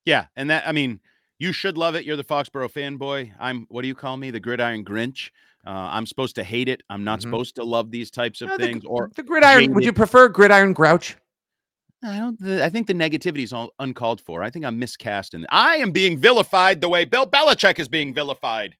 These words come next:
Speaker 1: It is not fair, and I know how he feels. Our
Speaker 2: Okay.
Speaker 1: greatness is being questioned for no reason.
Speaker 2: All right.
Speaker 1: Wait, what?
Speaker 2: So, ladies and gentlemen, he is,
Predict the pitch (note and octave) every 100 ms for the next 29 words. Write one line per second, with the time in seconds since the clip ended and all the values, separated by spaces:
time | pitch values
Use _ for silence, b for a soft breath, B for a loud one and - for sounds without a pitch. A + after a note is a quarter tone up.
0 | _ A2 G#2+ B2 F3+ B3+ - G3+ G#3+ A#3+
1 | F#3 C#3 D3+ B3 G#3 G3 D#3 C3 G2+ D2+
2 | - _ - C3+ A#2 C3 B3+ A#3 A3 G3+
3 | C#3+ G3 F3+ - G3 F#3 D#3+ C#3 C#3 A#2
4 | G#2 D#2+ _ _ _ _ _ _ _ D2
5 | C#2 D2 F#2+ D3 - G#2+ - _ _ _
6 | - G2+ A#2 B2+ B2 A#2 B2+ B2 A#2+ -
7 | D3 D3 B2 B2 B2+ C3+ A#2+